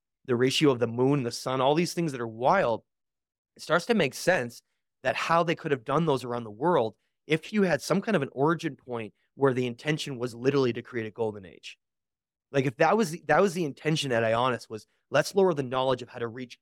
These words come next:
God and divinity, and let's lower the knowledge of how to build temples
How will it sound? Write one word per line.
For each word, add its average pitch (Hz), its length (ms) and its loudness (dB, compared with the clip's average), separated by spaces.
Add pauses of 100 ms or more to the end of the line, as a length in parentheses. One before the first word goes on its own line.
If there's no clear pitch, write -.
(100)
God 117 300 2
and 107 100 -12
divinity, 107 580 -18 (280)
and 139 100 -8
let's - 220 -4
lower 156 140 4
the 135 80 0
knowledge 135 340 0
of 123 80 -12
how 131 80 -16
to 110 180 -12
build 135 280 -8
temples 120 520 -14